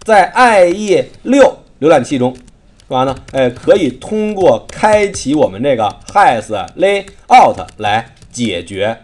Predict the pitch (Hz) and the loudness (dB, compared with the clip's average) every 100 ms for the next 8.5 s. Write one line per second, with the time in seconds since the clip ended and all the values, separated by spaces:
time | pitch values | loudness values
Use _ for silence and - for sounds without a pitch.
0 | _ - 107 101 87 - - _ - 107 | _ -10 -8 -8 -10 -18 -20 _ -8 -8
1 | 87 101 117 127 85 95 101 95 82 82 | -6 -8 -8 -12 -14 -10 -8 -10 -14 -20
2 | - - - - 233 - 165 233 220 - | -20 -20 -12 -2 -2 0 0 2 2 0
3 | 190 196 202 233 165 160 151 123 151 117 | -2 -2 2 2 2 0 0 2 0 -2
4 | 165 180 98 110 113 208 214 143 120 117 | -6 -4 -4 -6 -8 -4 -2 -2 -2 -2
5 | 107 113 98 87 80 _ _ _ - 139 | -2 -2 -2 -6 -16 _ _ _ -8 -6
6 | 139 180 - - 135 226 185 190 - - | -4 -6 -6 -4 0 0 0 -2 -4 -4
7 | 104 113 185 196 196 120 127 196 202 147 | -8 -4 0 0 2 2 2 0 -2 -2
8 | - 104 104 90 92 | -4 -10 -8 -8 -10